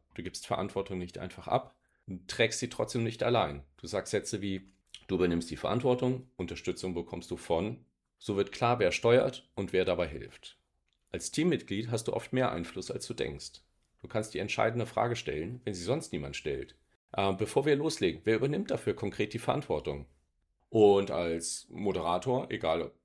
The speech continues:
offiziell oder einfach aus der Situation heraus, sorgst du dafür, dass Verantwortung nicht zwischen den Stühlen landet. Deine Aufgabe ist es, die Frage im Raum zu halten. Solange, bis jemand sagt, „Ich mach's.“ Wenn du das ausprobieren willst, hier ein paar alltagstaugliche Leitplanken.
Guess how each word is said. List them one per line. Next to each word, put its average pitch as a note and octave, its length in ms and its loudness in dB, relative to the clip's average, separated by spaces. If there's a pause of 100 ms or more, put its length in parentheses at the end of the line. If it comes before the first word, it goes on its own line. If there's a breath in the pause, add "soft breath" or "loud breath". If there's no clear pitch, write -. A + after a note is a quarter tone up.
(240)
offiziell F#2+ 520 0
oder E2 320 0
einfach E2 240 -6
aus C#2 180 -6
der E2 120 -8
Situation E2+ 520 -8
heraus, B2+ 480 -6 (120)
sorgst - 340 -4
du G2+ 40 -4
dafür, F#2+ 420 -2
dass - 200 -8
Verantwortung F#2+ 460 -4
nicht A2 220 -4
zwischen G#2 260 -8
den F#2+ 120 -4
Stühlen E2+ 400 -2
landet. C#2+ 440 -10 (640)
Deine F#2 240 0
Aufgabe A2+ 380 0
ist - 180 -6
es, - 140 -8
die G#2 100 -10
Frage F#2+ 380 -2
im F2+ 80 -4
Raum E2+ 320 -2
zu - 220 -12
halten. - 420 -12 (360)
Solange, F#2 420 2
bis B2 200 -4
jemand G#2 220 -2
sagt, - 340 -2 (500)
„Ich - 160 -6
mach's.“ - 420 -8 (560)
Wenn A2+ 140 2
du A#2+ 40 2
das B2 180 2
ausprobieren C3 520 2
willst, B2 240 2
hier G#2+ 180 2
ein G2+ 120 -2
paar G#2 180 -2
alltagstaugliche F#2 720 -6
Leitplanken. - 720 -8